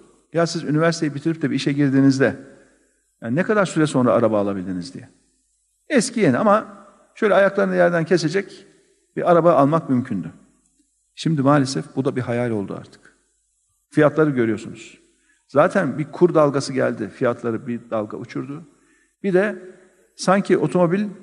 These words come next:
yeni icat oldu gibi gerçekten çok yüksek vergilerle karşı karşıya.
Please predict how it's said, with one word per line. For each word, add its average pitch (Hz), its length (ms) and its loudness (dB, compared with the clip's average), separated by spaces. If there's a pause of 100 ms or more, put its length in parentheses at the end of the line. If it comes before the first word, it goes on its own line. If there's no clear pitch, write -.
yeni 180 260 6
icat 143 600 0 (200)
oldu 135 280 4
gibi 131 300 0 (1200)
gerçekten 160 640 0 (360)
çok - 240 -2
yüksek 131 320 -6
vergilerle 113 480 -2
karşı 104 300 -8
karşıya. - 360 -12